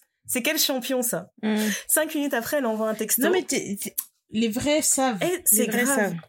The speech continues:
Speaker 1: Elle envoie un texto et elle lui dit quoi ? Elle lui dit, « Ouais, euh, sois pas choquée, mais je viens de te googler et, euh, on partage le même anniversaire. » Et là, j'ai fait, « Moi. »
Speaker 2: Eh ben.
Speaker 1: Et donc, lui, il dit,
Speaker 2: Tu
Speaker 1: euh,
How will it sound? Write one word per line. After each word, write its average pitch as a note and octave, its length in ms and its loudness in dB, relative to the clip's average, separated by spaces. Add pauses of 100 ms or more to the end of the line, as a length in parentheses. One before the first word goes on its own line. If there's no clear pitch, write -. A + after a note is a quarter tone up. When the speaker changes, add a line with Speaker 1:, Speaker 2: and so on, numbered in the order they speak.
Speaker 1:
Elle A3+ 120 -2
envoie B3+ 220 0
un D#4 40 -2
texto E4 380 -2
et A#3+ 60 0
elle A3 120 0
lui G#3+ 100 0
dit A3 180 -2
quoi ? C#4 260 -2 (380)
Elle G#3 160 0
lui G#3 100 0
dit, « A3 200 0
Ouais, C#4+ 340 0
euh, G3 260 0 (600)
sois A#3+ 220 -2
pas C#4 120 -2
choquée, B3 460 -2
mais G#3+ 120 0
je G3+ 80 -4
viens A3+ 140 0
de A#3 60 -2
te A3+ 80 -2
googler G#3+ 640 -2
et, G3+ 260 0
euh, F#3 240 0
on F#3+ 120 -4
partage G#3+ 340 -4
le G3+ 80 -2
même A3+ 180 0
anniversaire. » G3 680 -2 (1000)
Et G3 40 -8
là, G#3+ 120 0
j'ai G#3 160 0
fait, « A#3+ 220 -2
Moi. » D4+ 720 0
Speaker 2:
Eh F4 180 0
ben. G#3 120 -4 (800)
Speaker 1:
Et G#3 100 -2
donc, G#3 260 -2
lui, A#3 180 0
il F#3 40 0
dit, F#3 180 -2
Speaker 2:
Tu - 160 4
Speaker 1:
euh, E3 440 0